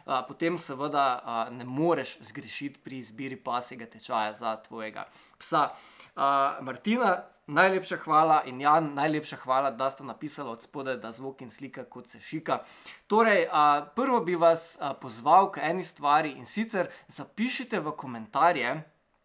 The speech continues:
koliko je bil star vaš pes takrat, ko se, ko ste ga vpisali na prvi pasji tečaj. To se mi zdi ena taka izjemno pomembna informacija, a,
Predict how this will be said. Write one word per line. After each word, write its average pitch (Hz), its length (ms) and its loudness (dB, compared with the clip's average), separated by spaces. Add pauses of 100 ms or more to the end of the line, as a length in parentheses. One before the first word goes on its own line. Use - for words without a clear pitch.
(560)
koliko 233 600 0
je 135 140 -10
bil 208 240 -4
star 170 400 4
vaš 135 360 0
pes 233 280 -2
takrat, 165 400 2
ko 160 80 -10
se, 139 160 -12 (220)
ko - 120 -10
ste 135 220 -8
ga 117 80 -8
vpisali 170 540 -6
na 120 140 -8
prvi 175 500 -2 (220)
pasji 131 360 -2
tečaj. 117 480 -6
To 117 40 -12
se 131 140 -12
mi 120 140 -14
zdi 147 240 -2
ena 135 160 -4
taka 147 320 -2
izjemno 165 480 0
pomembna 185 420 0
informacija, 147 800 -2 (460)
a, 139 540 0